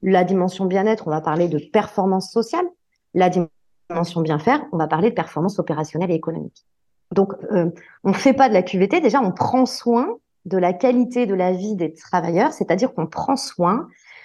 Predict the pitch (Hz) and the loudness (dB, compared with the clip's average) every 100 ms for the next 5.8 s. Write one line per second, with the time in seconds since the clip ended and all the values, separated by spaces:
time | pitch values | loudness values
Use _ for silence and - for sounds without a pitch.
0 | _ 165 165 185 202 233 185 151 175 226 | _ 0 2 2 4 4 4 4 2 0
1 | - 175 175 - 262 247 247 220 208 _ | -6 -4 -4 -2 -2 0 0 0 -2 _
2 | _ _ _ _ 160 - 165 147 139 104 | _ _ _ _ -8 -4 -2 0 0 -2
3 | - 156 - 262 262 247 190 - 170 151 | -6 -8 -2 -2 2 2 2 0 -2 -2
4 | 123 - _ - 175 185 165 151 - - | -4 -6 _ -4 -2 0 0 0 -4 -4
5 | - 330 214 196 185 160 190 | 0 0 0 -2 -4 -4 -6